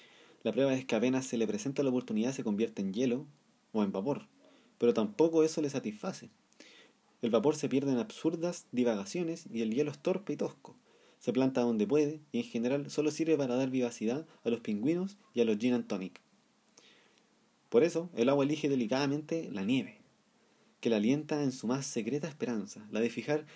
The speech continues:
para sí misma las formas de todo lo que no es agua, las casas, los prados, las montañas, los árboles.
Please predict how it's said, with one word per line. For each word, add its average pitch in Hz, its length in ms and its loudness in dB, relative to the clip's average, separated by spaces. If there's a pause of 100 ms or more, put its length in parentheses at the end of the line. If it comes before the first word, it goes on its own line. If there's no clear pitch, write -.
(140)
para 117 160 -2
sí 175 120 -4
misma 175 380 2 (340)
las 113 140 -4
formas 131 300 0
de 107 100 -4
todo 160 280 0
lo 143 120 -2
que 117 120 -4
no 131 80 0
es 143 140 -4
agua, 135 300 -12 (100)
las 110 160 -10
casas, - 380 -10
los 113 120 -12
prados, 120 420 -6 (240)
las 113 100 0
montañas, 110 580 -2 (220)
los 107 160 0
árboles. 107 480 -2